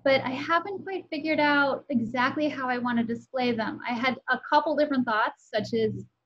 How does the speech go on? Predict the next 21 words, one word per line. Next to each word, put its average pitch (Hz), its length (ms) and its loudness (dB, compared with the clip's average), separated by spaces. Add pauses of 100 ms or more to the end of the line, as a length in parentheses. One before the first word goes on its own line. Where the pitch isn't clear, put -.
(960)
hang 254 200 4
it 247 280 -2
from, 247 180 0
like, 220 200 0
a 208 60 -2
clip 262 420 0
and 220 180 0
you 214 100 -2
can 208 260 -2
turn 233 220 0
it 220 120 -2
around 214 380 0
depending 214 300 -6
on 208 160 -4
how 226 60 -8
you 214 140 -4
want 202 120 -2
to 202 40 -2
look 208 180 -6
at 254 160 2
it, 381 180 0